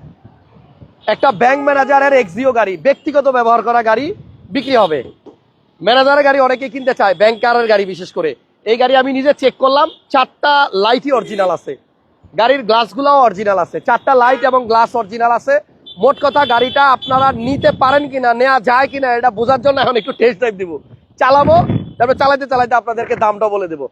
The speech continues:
আসেন, যারা এক্সিও কিনতে চাচ্ছেন, গাড়িটাকে চারপাশ থেকে একটু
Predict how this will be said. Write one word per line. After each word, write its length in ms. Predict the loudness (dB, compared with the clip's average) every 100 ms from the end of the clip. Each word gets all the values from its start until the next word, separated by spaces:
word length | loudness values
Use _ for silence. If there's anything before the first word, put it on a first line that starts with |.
| _ _ -6
আসেন, 240 | -2 -2 -4 -8 _ _ _
যারা 220 | 0 2 4 2
এক্সিও 240 | -2 -6 -4
কিনতে 180 | -2 -2
চাচ্ছেন, 280 | 0 -2 -2 -2
গাড়িটাকে 280 | -2 0 0 -2
চারপাশ 220 | -4 -6
থেকে 120 | -8
একটু 120 | -8